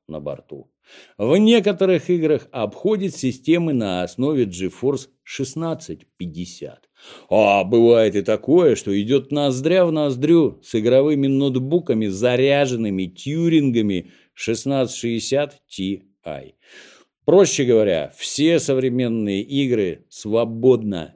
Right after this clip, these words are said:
идут при разрешении максимальном H D.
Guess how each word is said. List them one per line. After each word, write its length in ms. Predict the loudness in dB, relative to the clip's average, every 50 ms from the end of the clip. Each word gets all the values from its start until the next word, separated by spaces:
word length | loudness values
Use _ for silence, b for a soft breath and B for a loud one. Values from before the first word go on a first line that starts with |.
| _ _
идут 560 | -8 -6 -6 -6 -4 -2 -2 -2 -2 -4 -8 _ _ _ _ -6
при 180 | -4 -2 -2
разрешении 960 | -2 -2 -4 -4 -4 -6 -6 -8 -6 -6 -6 -4 -4 -4 -6 -6 -8 -10 _ _ _ -10
максимальном 1000 | -8 -8 -8 -8 -8 -10 -8 -6 -4 -4 -4 -4 -4 -6 -6 -8 -10 -14 -16 -18 -14 -8
H 440 | -6 -6 -6 -6 -8 -12 -16 -16 -18
D. 260 | -20 -20 -20 -20 -20